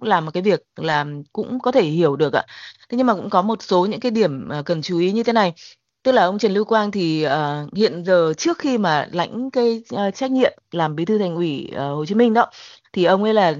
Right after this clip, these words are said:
làm bí thư Trung ương Đảng và trưởng ban chính sách chiến lược Trung ương. Thì ông ấy là một người, ờ, tạm gọi có thể là theo cái xu hướng kỹ trị, tức là cũng có những cái kinh nghiệm làm về kinh tế, ờ, rồi ngân hàng vân vân. Thế khi mà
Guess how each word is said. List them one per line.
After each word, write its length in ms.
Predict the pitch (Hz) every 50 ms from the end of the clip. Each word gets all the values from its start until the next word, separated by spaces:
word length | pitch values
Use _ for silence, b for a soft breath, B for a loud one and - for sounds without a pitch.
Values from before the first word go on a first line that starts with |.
| 156 - -
làm 420 | 156 165 170 160 156 151 151 151
bí 120 | 160 180
thư 140 | 185 240 240
Trung 160 | 220 240 226
ương 140 | 226 214 202
Đảng 260 | 196 190 170 147 143
và 80 | 143 147
trưởng 200 | - 180 147 151
ban 200 | 160 175 190 190
chính 200 | - 208 196 214
sách 220 | 214 294 294 285 _ _
chiến 200 | - - 208 190
lược 200 | 208 240 226 180
Trung 160 | - - 214 220
ương. 200 | 240 233 226 214 B B B B B B B B B B
Thì 100 | 180 180
ông 160 | 202 214 226
ấy 100 | 240 240
là 80 | 233
một 220 | 196 170 165 - -
người, 680 | 123 165 165 165 165 170 180 170 165 160 160 151 - - - 156 160 156 160 160 151 - -
ờ, 200 | - 160 156 127
tạm 240 | - 240 220 - 170
gọi 300 | 170 202 208 190 - -
có 100 | - 208
thể 200 | 214 247 220 170
là 160 | 151 156 151
theo 240 | 147 - 208 202 202
cái 120 | 196 202 196
xu 140 | - 220 202
hướng 220 | 196 185 175 196
kỹ 160 | - - -
trị, 240 | 214 - 262 190 -
tức 100 | - 214
là 120 | 202 156 156
cũng 200 | 156 120 - 214
có 160 | 202 175 175
những 140 | 185 139 196
cái 100 | 233 220
kinh 200 | - 226 220 214
nghiệm 220 | 208 180 - -
làm 200 | 160 165 160 156
về 80 | 156 156
kinh 260 | - 196 190 190 185
tế, 300 | 180 170 165 175 202 233 240 B B B B _ _ _ _ -
ờ, 240 | - 175 165 165 160
rồi 280 | 165 165 165 160 156 151
ngân 240 | 160 185 202 208
hàng 420 | 208 208 190 175 165 160 151 151 151
vân 140 | 165 170 180
vân. 160 | 202 202 196 190 B B B B B B B
Thế 80 | 233
khi 180 | 226 - 262 247
mà 200 | 226 185 170 165